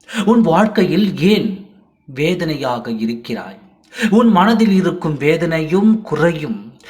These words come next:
இப்பொழுதெல்லாம் உன் அம்மாவிடம் நீ சொல்வதே இல்லை.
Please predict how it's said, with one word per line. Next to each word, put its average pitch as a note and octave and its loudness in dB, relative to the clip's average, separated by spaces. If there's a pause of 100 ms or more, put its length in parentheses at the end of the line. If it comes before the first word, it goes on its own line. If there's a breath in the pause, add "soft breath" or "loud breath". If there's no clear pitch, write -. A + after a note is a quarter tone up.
(160 loud breath)
இப்பொழுதெல்லாம் F3+ 0 (140)
உன் D3+ -2 (520 loud breath)
அம்மாவிடம் D#3+ 2
நீ A2 0
சொல்வதே D#3 -4 (100)
இல்லை. G2 -10